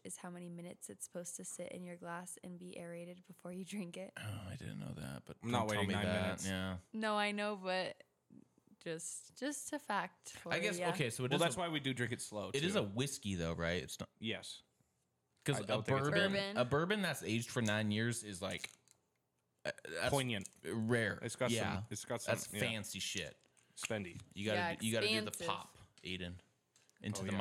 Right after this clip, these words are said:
Speaker 2: mic.
Speaker 3: Try it. Don't spill it all over,
Speaker 1: I know,
Speaker 3: though.
Speaker 1: I'm like, I don't want whiskey on me. Hear that squeak?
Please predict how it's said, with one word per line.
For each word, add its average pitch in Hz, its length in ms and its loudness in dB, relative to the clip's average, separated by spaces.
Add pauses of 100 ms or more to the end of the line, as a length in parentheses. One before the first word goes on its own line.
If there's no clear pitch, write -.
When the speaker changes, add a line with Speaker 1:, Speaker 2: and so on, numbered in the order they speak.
Speaker 2:
mic. 90 100 -6
Speaker 3:
Try 101 240 -2
it. 87 100 -12
Don't 95 160 -10
spill 98 240 -8
it 92 80 -6
all 92 140 -4
over, 92 140 -6
Speaker 1:
I 92 40 -8
know, - 140 -6
Speaker 3:
though. 165 60 -6
Speaker 1:
I'm 170 180 -6
like, 170 240 -8
I 180 80 -6
don't 170 160 -10
want 170 200 -8
whiskey - 300 -4
on - 100 -14
me. 190 140 -16 (1900)
Hear 180 160 -4
that 185 220 4
squeak? 214 380 -6